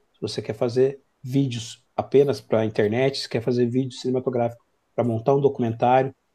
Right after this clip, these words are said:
se você quer fazer vídeos na montanha, se você quer fazer vídeos de construção. Então, isso, a resposta é você que tem, sabe? Um dos drones que eu já utilizei de muitos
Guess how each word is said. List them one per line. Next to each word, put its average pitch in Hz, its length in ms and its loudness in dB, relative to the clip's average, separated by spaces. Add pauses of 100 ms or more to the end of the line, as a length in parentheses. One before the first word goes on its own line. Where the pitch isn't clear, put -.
se - 100 -10
você 139 80 2
quer 147 120 0
fazer 139 280 6
vídeos 123 520 -4
na 143 220 0
montanha, 131 600 2 (280)
se - 60 -20
você - 40 -20
quer 147 100 -4
fazer 139 220 8
vídeos 123 520 -2 (160)
de 131 100 -4
construção. 139 800 0 (320)
Então, 156 260 6
isso, - 260 6
a 131 100 10
resposta 156 520 4
é 147 140 8
você 160 320 4
que - 160 -12
tem, 131 340 6 (460)
sabe? 135 280 0 (240)
Um 185 200 2
dos 185 220 2
drones 143 340 6
que - 100 6
eu 135 40 10
já 147 120 8
utilizei 127 400 6
de 120 140 2
muitos 165 760 4